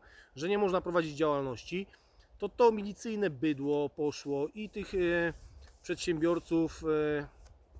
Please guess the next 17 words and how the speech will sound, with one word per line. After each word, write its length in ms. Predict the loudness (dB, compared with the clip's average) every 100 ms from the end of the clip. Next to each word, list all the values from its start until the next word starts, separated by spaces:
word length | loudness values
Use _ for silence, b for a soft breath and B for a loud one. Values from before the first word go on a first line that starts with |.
| -20 -18 -6
no 220 | -2 -2
tak, 300 | 0 -2 0
a 20 |
nie 120 | 0
inaczej 320 | 2 2 0
traktowało. 640 | -4 -2 0 4 6 4 0 B B B B B B -16 -16 -18 -20 -20 -20 -20 -20 -20 -20 -8
E, 340 | -2 0 0
nie 180 | 2 0
chciałbym, 420 | 2 -2 0 -2
żeby 460 | 0 2 4 4 2
w 160 | -2 -8
wojsku 340 | -6 -6 -4
coś 160 | -6 -4
takiego 280 | -2 0 0
się 120 | -4
stało, 360 | -4 0 2
że 160 | 2 -2